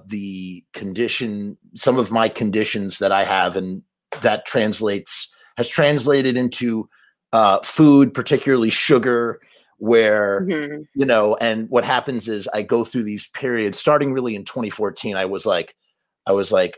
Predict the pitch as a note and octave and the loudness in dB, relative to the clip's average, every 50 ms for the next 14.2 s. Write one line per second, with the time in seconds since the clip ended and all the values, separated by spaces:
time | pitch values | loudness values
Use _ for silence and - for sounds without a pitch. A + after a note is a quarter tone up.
0 | - F#2+ F#2+ - - G2+ F#2+ F2+ F2 E2 G2 - - - G2+ G2 F#2+ F#2 F2 E2 | -4 -4 -2 -2 -2 -2 -2 -2 -4 -6 -8 -6 -4 -4 -2 -2 0 0 -2 -2
1 | - - _ - G#2 G2 F#2+ F#2 F2 F#2 - F2+ F2+ F#2+ F#2+ G#2+ A2+ G#2+ - - | -4 -10 _ -8 -6 -4 -4 -4 -6 -6 -6 -4 -4 -2 -2 -2 -2 -2 -2 0
2 | A2+ G2 G#2 G2 F#2 E2+ - - A#2 G#2+ G2+ G2 F#2+ F#2+ F2 - - E2+ D#2+ E2+ | 0 0 0 -2 -2 -2 -4 -4 -4 -2 -2 -2 -4 -4 -6 -2 0 0 2 2
3 | - - G2 G2+ G#2 - - F2+ F2+ E2 D#2+ E2+ - - - - - - G2+ G#2+ | 0 0 0 2 2 2 2 2 2 2 2 2 0 -2 -2 0 0 0 0 2
4 | G#2+ A2 G#2 - - F#2+ G2+ G2 G2+ G2+ - F2 E2+ D#2 - - - E2+ F#2+ G2 | 0 0 -2 -2 -2 -2 0 0 0 0 -2 -6 -8 -10 -10 -12 -8 -4 -2 0
5 | G2 G2+ E2 - G2 F#2+ F#2+ F2+ F2 E2+ G#2 G2 G2 G2 G2+ G2+ G#2 G2 G2+ G2 | 0 -2 -4 -6 -8 -8 -8 -6 0 2 4 4 4 4 2 -2 -4 -4 -4 -4
6 | G2 G2 G2+ - _ - - - - - - - - - _ _ _ - B2 G#2+ | -4 -4 -6 -10 _ -20 -20 -20 -20 -20 -20 -20 -20 -20 _ _ _ 0 2 2
7 | G#2+ G#2 - - - C3+ C3+ A#2+ A2+ G#2+ G#2 G2+ - G2 G#2+ G2+ C3 A#2+ A#2+ A2+ | 2 2 0 0 2 4 6 6 8 8 6 6 6 4 2 2 2 0 0 0
8 | - - - B2 A2+ A2 A2 G#2+ G#2 G2+ - - - - _ _ _ _ - G#2 | -2 -2 0 2 4 4 4 4 2 0 -4 -10 -20 -20 _ _ _ _ -8 -6
9 | G2 A2+ A2+ - - B2 A#2 A#2 E2 G2 G2+ F#2 E2+ F#2 A#2 A#2 A#2+ A#2+ A#2 A#2+ | -4 -4 -4 -4 -4 -6 -6 -6 -4 -6 -8 -8 -4 0 0 0 0 0 0 2
10 | A#2+ B2 A#2+ B2 - G#2+ G#2+ G2+ G2+ E2+ F2 F#2+ G2+ A2 A2 A2+ A2 G#2+ G#2 G2 | 4 4 4 4 2 0 -2 -4 -4 -6 -6 -2 0 2 2 2 2 0 0 -2
11 | F2+ - A2+ A2 A#2 A#2 - - A2 G#2+ - - G#2+ G#2 G2+ - - A2+ A#2 A#2+ | -2 0 0 0 2 0 -2 -4 -8 -10 -6 -2 0 0 0 0 0 0 0 0
12 | - - A2+ G#2 - G#2 G#2+ G2+ - G#2+ G2 G2+ G2+ G2 G2 G2 F#2 - G#2+ G#2 | 0 -4 -8 -8 -4 -2 -2 -2 -2 -4 -6 -8 -8 -12 -12 -12 -10 -10 -8 -8
13 | F#2+ F#2+ - - _ _ - _ _ _ _ _ A2+ G#2+ - A#2+ A#2 A#2 A2 - | -8 -8 -10 -12 _ _ -20 _ _ _ _ _ -6 -2 0 0 0 0 2 2
14 | D#3+ D3 C3 B2 | 2 2 2 0